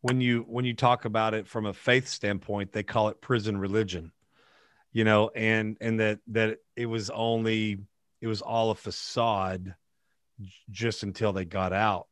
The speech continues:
And I try to tell people, look, the decisions they make, that's the reason forgiven felons exist, is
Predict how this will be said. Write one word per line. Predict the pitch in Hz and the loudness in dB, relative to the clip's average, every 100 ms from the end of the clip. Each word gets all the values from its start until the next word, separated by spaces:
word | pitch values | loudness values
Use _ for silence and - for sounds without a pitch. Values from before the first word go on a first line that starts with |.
| - | -8
And | 110 | -4
I | 110 | -4
try | - 160 214 | 2 4 2
to | |
tell | 113 147 | 2 0
people, | 139 110 107 104 | 0 -4 -4 -2
look, | 120 101 _ - - _ | -2 -2 _ -20 -20 _
the | - | -6
decisions | 120 - 214 220 151 101 | -4 -2 0 2 0 -2
they | 120 110 | -2 -2
make, | 107 120 107 110 | 0 0 -2 -2
that's | 131 151 | 0 2
the | |
reason | 131 190 156 131 | 4 4 4 0
forgiven | - 127 113 131 101 | 0 0 4 2 2
felons | - 151 131 104 95 | 0 2 2 0 -4
exist, | 92 90 151 135 104 - - _ - - _ - | -8 -2 2 2 2 -6 -14 _ -20 -20 _ -4
is | 117 113 107 - | 2 4 2 -2